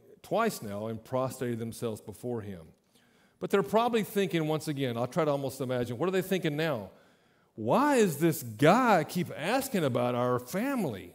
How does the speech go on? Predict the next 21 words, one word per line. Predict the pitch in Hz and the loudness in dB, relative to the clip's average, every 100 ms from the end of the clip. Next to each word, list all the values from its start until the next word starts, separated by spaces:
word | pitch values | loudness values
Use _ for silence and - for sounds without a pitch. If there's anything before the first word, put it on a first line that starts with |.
| - | -10
Why | 139 247 254 170 123 117 | -6 -2 -2 -2 -2 -4
does | 117 | -6
he | 147 | -6
keep | 123 - 196 135 117 | -6 -4 -6 -4 -2
doing | 233 302 202 | 0 2 0
this?" | 120 95 - - - - _ _ _ _ _ | -4 -6 -12 -16 -18 -20 _ _ _ _ _
They're | 139 | -2
not | 175 220 - | 0 -2 -4
quite | 202 196 - | -2 0 0
suspicious | 175 - - 180 180 151 - | -6 -6 -2 -2 -2 -4 -2
yet, | 156 151 | -2 -2
but | 139 131 | -4 -4
they're | 131 | -2
gonna | 127 147 | -2 -2
be | 131 135 | 0 -2
when | 123 113 | -2 -4
something | 135 113 113 | -6 -6 -6
else | 113 113 - | -6 -6 -8
happens. | 95 90 87 - - _ _ _ _ _ _ _ _ _ _ _ _ _ _ | -10 -12 -18 -20 -20 _ _ _ _ _ _ _ _ _ _ _ _ _ _
But | 147 | 0
it, | 160 | 0